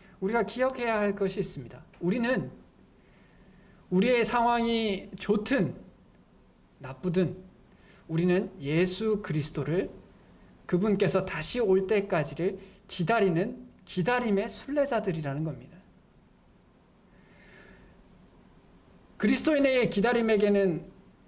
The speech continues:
과거, 현재, 미래의 기다림이 있다라고 생각해요. 과거에 예수님의 초림에 대해서 믿음의 선진들이 기다려왔습니다. 그 기다림은 이루어졌습니다. 그리고 이 시대를 살아가는 많은 사람들이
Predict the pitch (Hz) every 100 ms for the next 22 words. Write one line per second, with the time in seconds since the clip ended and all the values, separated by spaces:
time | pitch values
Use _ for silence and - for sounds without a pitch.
0 | - - 175 208 254 220 220 247 233 233
1 | 175 202 277 277 240 196 202 196 185 156
2 | 165 165 156 160 156 131 - 127 151 -
3 | _ _ _ _ _ _ _ _ _ -
4 | - - - - 180 233 269 247 233 143
5 | 165 208 208 285 269 262 233 - 349 339
6 | 320 247 196 147 135 151 196 - - _
7 | _ - 185 208 208 202 220 196 160 156
8 | 165 208 220 208 139 - - 127 - -
9 | _ _ _ - - - _ - _ -
10 | - - 190 - 180 196 190 175 180 190
11 | 185 196 180 131 - 131 117 - - _
12 | _ _ _ _ _ _ - - - 220
13 | 240 226 233 294 277 262 247 269 269 254
14 | 233 226 175 180 220 233 220 - 226 233
15 | 208 180 220 127